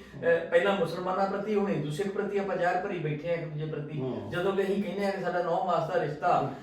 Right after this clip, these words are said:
Speaker 1: ਜੇ ਅਠਾਰਵੀਂ ਸਦੀ ਦਾ ਇਤਿਹਾਸ ਵੇਖੀਏ ਆਪਾਂ, ਜੇ ਪੜ੍ਹੀਏ, ਤੇ ਹਰ ਹਿੰਦੂ ਪਰਿਵਾਰ ਦਾ ਵੱਡਾ ਬੱਚਾ ਸਿੱਖ ਬਣਿਆ। ਤੇ ਸਿੱਖੀ ਵਿੱਚ ਕੰਟਰੀਬਿਊਸ਼ਨ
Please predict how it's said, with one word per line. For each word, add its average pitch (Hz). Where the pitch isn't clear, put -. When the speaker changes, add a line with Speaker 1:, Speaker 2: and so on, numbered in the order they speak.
Speaker 1:
ਜੇ -
ਅਠਾਰਵੀਂ 220
ਸਦੀ 196
ਦਾ 208
ਇਤਿਹਾਸ 190
ਵੇਖੀਏ 185
ਆਪਾਂ, 143
ਜੇ 147
ਪੜ੍ਹੀਏ, 147
ਤੇ 190
ਹਰ 185
ਹਿੰਦੂ 190
ਪਰਿਵਾਰ 175
ਦਾ 180
ਵੱਡਾ 156
ਬੱਚਾ 165
ਸਿੱਖ 160
ਬਣਿਆ। 123
ਤੇ 208
ਸਿੱਖੀ -
ਵਿੱਚ 240
ਕੰਟਰੀਬਿਊਸ਼ਨ 214